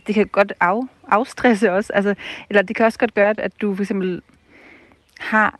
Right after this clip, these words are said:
øh, du ved, du skal på arbejde tirsdag, så derfor får du lavet din lektier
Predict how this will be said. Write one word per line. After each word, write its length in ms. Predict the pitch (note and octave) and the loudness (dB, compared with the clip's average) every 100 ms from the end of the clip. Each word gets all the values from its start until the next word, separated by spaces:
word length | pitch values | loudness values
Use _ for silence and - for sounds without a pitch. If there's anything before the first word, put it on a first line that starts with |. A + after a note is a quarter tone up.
| _ | _
øh, 300 | - F#3+ F#3 | -2 0 0
du 60 | F#3+ | 2
ved, 160 | G3+ A3+ | 4 4
du 80 | |
skal 160 | G3 G3 | 2 -2
på 80 | F3+ | 2
arbejde 380 | - F3 E3+ F3+ | 0 2 -2 -2
tirsdag, 440 | - E3 E3+ E3 | -4 -4 -4 -6
så 60 | F#3 | -4
derfor 160 | F#3 | -4
får 120 | F3+ | -4
du 80 | F3 | 0
lavet 180 | E3+ E3 | 0 2
din 100 | E3+ | 0
lektier 300 | D3+ - D3+ | -2 -6 -10